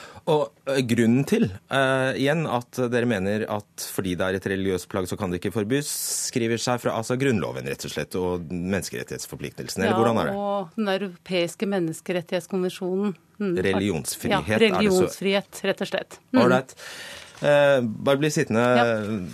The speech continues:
Speaker 1: bare bli sittende, Driscoll. Eh, lokalpolitiker for, eh, Fremskrittspartiet i Lenvik kommune, og det er altså kommunen der denne saken, eh, oppsto på, eh, Line Miriam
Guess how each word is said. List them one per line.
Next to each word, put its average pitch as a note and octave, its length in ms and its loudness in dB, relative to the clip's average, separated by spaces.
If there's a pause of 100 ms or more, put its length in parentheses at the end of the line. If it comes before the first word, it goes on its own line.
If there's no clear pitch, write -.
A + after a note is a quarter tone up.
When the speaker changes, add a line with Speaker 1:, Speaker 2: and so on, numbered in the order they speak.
(360)
Speaker 1:
bare A2+ 160 0
bli A#2+ 120 2
sittende, F2+ 600 0
Driscoll. G#2 420 2
Eh, B2 300 6
lokalpolitiker B2+ 760 0
for, C3 200 4
eh, B2+ 220 4
Fremskrittspartiet B2 720 0
i C3+ 40 0
Lenvik A2 440 2
kommune, A2+ 260 0
og A2+ 80 2
det B2 80 4
er C3+ 140 4
altså A#2 260 -2
kommunen A2+ 400 2
der A2 120 2
denne G#2 180 0
saken, G#2 500 -2
eh, G#2 160 0
oppsto - 360 -4
på, G2+ 400 -2
eh, F#2 400 0
Line G#2+ 440 2
Miriam G2 480 0